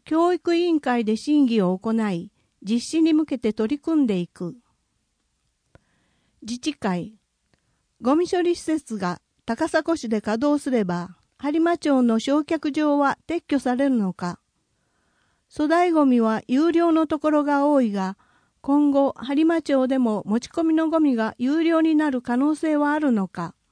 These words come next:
行政、ゴミ処理が広域化になっても、播磨町は今のサービスから後退しない方針である。可燃ゴミ、不燃ゴミ、粗大ゴミは広域で処理するが、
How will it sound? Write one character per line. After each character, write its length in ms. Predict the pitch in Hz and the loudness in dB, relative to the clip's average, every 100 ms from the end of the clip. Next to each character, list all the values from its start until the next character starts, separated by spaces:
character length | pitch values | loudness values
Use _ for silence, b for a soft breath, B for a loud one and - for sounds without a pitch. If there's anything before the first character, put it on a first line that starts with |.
| _ _ _ _ _ _ _ _ _ _ _ _ _ _ - | _ _ _ _ _ _ _ _ _ _ _ _ _ _ -4
行 200 | 277 302 | 0 0
政、 480 | 262 208 175 156 - _ _ _ _ _ _ _ - | 0 -4 -4 -6 -14 _ _ _ _ _ _ _ -4
ゴ 120 | 262 | 0
ミ 120 | 339 | 0
処 160 | 330 349 | 0 0
理 140 | 302 | 0
が 220 | 240 220 196 | 0 -2 -2
広 260 | 294 311 330 | 0 0 0
域 160 | _ | _
化 140 | - 320 | -2 2
に 100 | 311 | 2
な 180 | 294 | 2
っ 20 | 311 | -2
て 240 | - 226 | -4 -2
も、 300 | 196 175 - _ | -2 -4 -8 _
播 260 | 220 247 | -6 0
磨 160 | 294 302 | 2 2
町 260 | 294 247 226 | 0 0 2
は 120 | 214 | 2
今 260 | 277 320 | 2 2
の 120 | 269 240 | 0 0
サ 180 | 320 | -2
ー 60 | 302 | 0
ビ 120 | 254 | -2
ス 140 | 247 - | -6 -6
か 140 | 233 | -4
ら 180 | 220 208 | -2 -4
後 220 | - 285 | -2 -2
退 260 | 311 330 330 | 0 0 0
し 160 | - | -2
な 140 | 330 285 | 0 0
い 80 | |
方 200 | 214 226 | 0 0
針 260 | 247 262 254 | -2 -2 0
で 140 | 254 | 0
あ 140 | 233 202 | -2 -4
る。 160 | 165 - _ _ _ _ _ _ _ _ _ _ _ _ - | -6 -14 _ _ _ _ _ _ _ _ _ _ _ _ -10
可 160 | 262 | -2
燃 260 | 269 330 339 | 2 2 2
ゴ 160 | 285 240 | 2 2
ミ、 260 | 214 196 - | 0 -4 -8
不 140 | - | -2
燃 320 | 254 302 320 285 | 2 2 2 0
ゴ 140 | 233 | 0
ミ、 280 | 202 196 - - | -2 -4 -8 -6
粗 180 | 240 | -2
大 240 | 254 330 330 | 0 2 2
ゴ 120 | 277 | 0
ミ 160 | 226 208 | 0 0
は 260 | 190 - _ | -2 -6 _
広 240 | - 302 330 | -2 0 0
域 220 | - 302 | -2 -4
で 120 | 320 | -4
処 140 | 285 330 | -2 -2
理 120 | 247 | -2
す 160 | - | -4
る 140 | 214 202 | -4 -4
が、 240 | 175 185 | -4 -8